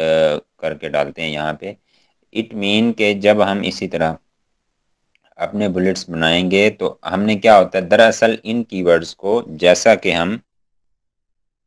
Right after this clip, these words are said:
उर्दू में हमें वो words मिलते थे कि इन, जी, इन पांच अल्फाज को उसमें जुमलों में इस्तेमाल करें और इनके दस नंबर हैं।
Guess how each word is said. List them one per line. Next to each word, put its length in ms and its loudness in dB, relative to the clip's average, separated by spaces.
उर्दू 340 -4
में 320 -4
हमें 240 -6
वो 420 -4
words 480 0
मिलते 360 -6
थे 240 -6
कि 120 -12
इन, 300 -6
जी, 320 -4
इन 340 -6
पांच 240 -4
अल्फाज 500 0
को 220 -6
उसमें 600 -12
जुमलों 300 -6
में 140 -6
इस्तेमाल 440 -4
करें 260 -4
और 140 -2
इनके 260 -12
दस 340 -4
नंबर 360 -8
हैं। 180 -12